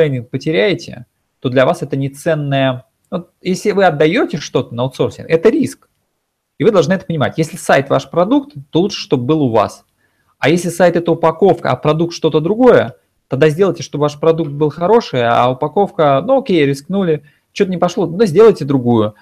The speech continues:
Но вы не потеряли core, вы не потеряли основу бизнеса. Поэтому это, о-, это вопрос такой,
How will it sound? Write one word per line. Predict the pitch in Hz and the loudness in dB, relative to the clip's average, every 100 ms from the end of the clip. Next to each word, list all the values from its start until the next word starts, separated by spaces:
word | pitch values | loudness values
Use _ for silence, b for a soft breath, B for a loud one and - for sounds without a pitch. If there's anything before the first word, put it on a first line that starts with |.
| _ | _
Но | 165 | 0
вы | 196 | 0
не | |
потеряли | 170 - 165 165 143 | -2 -4 2 2 2
core, | - 180 139 104 | 0 4 4 2
вы | 120 | -4
не | 131 | -6
потеряли | 135 156 151 | -6 0 2
основу | 127 - - 156 113 | 2 -4 -4 -2 -2
бизнеса. | 110 120 110 - - - _ _ _ | -4 -6 -8 -18 -20 -20 _ _ _
Поэтому | 220 240 220 | 2 2 0
это, | 214 | 0
о-, | 180 - 226 180 _ | 0 0 -4 -6 _
это | 226 214 190 175 | 0 2 0 2
вопрос | 156 156 214 233 | 2 2 2 2
такой, | 165 143 175 165 - | 0 2 2 2 -2